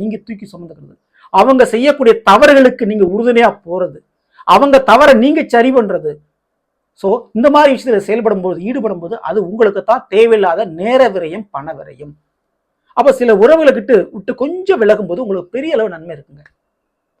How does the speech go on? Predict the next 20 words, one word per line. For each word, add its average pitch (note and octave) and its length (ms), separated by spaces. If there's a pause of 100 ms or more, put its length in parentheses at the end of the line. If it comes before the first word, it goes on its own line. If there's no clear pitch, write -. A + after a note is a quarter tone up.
(200)
சரிங்களா? C#3+ 320 (280)
So, D4 60 (120)
அதை A#3 200
கொஞ்சம் G#3 240
நீங்க D#3 160 (100)
ஃபாலோ C3 300
பண்ணிக்கோங்க. - 400 (720)
So, A#3 40 (360)
இந்த D#4+ 140 (120)
ஒரு A3+ 120 (260)
நேர B3+ 140 (100)
காலகட்டத்துல F#3+ 460 (100)
நிச்சயமா A3+ 360 (220)
குருவன் C4+ 280 (100)
மூன்றுல A#3 280
போய் F#3 120
அமரும் F3+ 260
போது C#3+ 120 (520)
அரசாங்க C4 440
வேலைக்கு G3+ 240